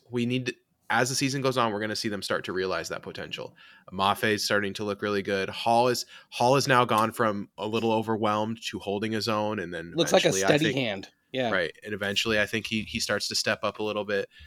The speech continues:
Speaker 1: I think it's Taylor is the one I'm the most disappointed in right now. He just doesn't,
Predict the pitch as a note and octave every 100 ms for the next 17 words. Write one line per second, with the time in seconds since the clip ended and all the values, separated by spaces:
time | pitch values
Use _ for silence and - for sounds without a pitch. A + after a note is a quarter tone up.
0 | - G#2 F#3+ - - - - A#2+ G#3 F#3+
1 | A#2 G#2+ G2 G#2+ G2+ G2+ G2 G2 G2 G2
2 | - - G2+ - - G#2+ A2 G2 F2+ F2
3 | D#2 D2+ E2 E2 _ _ - - G2+ C#3
4 | - B2 A#2+ B2 A2+